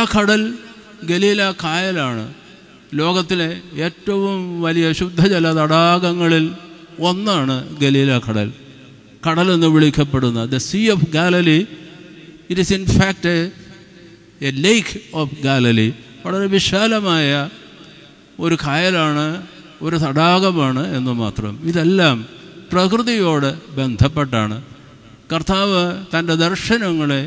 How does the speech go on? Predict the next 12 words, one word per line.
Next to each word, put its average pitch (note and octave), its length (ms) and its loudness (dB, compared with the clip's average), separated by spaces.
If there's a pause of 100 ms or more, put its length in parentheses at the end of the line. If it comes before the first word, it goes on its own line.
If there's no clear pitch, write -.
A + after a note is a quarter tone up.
(440)
ശിഷ്യന്മാർക്ക് E3 800 0 (300)
അനാവരണം F#3 760 0
ചെയ്തു D3+ 260 2
കൊടുക്കുന്നത്, C3+ 520 0 (600)
ദൈവരാജ്യത്തിൻ്റെ F3+ 840 4 (100)
മർമ്മങ്ങളിലേക്ക് F3+ 880 0 (160)
അവരെ D3 200 2 (120)
ഉപനയിക്കുന്നത്. D3 840 2 (880)
നമ്മളുടെ A3+ 420 2 (120)
ജീവിതത്തെ G3 580 0 (720)
പ്രകൃതിയോട് A3 760 4 (140)
നിബന്ധിപ്പിച്ച് G#3+ 760 0